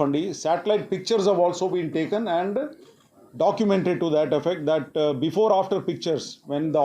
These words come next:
operation was started, what was the, uh, what was the area which was under cultivation of ganja,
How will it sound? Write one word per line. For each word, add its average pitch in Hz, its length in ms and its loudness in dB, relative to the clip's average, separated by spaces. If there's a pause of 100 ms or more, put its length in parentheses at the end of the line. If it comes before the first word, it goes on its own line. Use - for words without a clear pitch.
(100)
operation 185 420 0
was 175 160 2
started, 165 440 0 (540)
what 151 160 2
was 180 180 2 (120)
the, 175 100 4 (540)
uh, 147 180 2
what 151 120 2
was 180 240 0
the 170 100 0 (160)
area 208 260 4
which 196 180 0
was 165 100 -2
under 170 240 2
cultivation 170 600 -2
of 151 140 0 (140)
ganja, 143 320 2